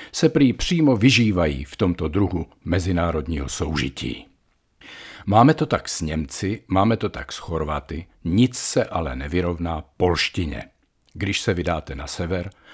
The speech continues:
napadne vás, že sousedé Poláci mají originální smysl pro humor. Narkomana překvapí, že droga tam není droga, ale silnice.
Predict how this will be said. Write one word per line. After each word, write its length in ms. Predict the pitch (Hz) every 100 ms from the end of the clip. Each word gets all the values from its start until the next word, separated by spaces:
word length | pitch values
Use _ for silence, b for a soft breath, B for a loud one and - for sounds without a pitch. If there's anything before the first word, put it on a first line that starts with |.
| B
napadne 540 | 98 85 - 95 87 78
vás, 380 | 82 90 - - B B
že 160 | 98 98
sousedé 600 | - 156 165 - 139 82
Poláci 760 | - 87 117 135 135 - - - _
mají 340 | 92 87 73 - -
originální 800 | 107 107 101 98 95 90 92
smysl 480 | 85 - 82 - 82 -
pro 200 | - 80
humor. 440 | 82 78 67 62 - _ _ _ _ B B B -
Narkomana 680 | 98 107 - 131 127 98
překvapí, 760 | 67 - - - 73 87 71 95 -
že 180 | 95 92
droga 640 | 95 110 113 87 73 -
tam 200 | - 87
není 260 | 95 107 113
droga, 500 | 95 90 80 73 - _ _
ale 200 | 80 80
silnice. 680 | - 101 95 104 92 - -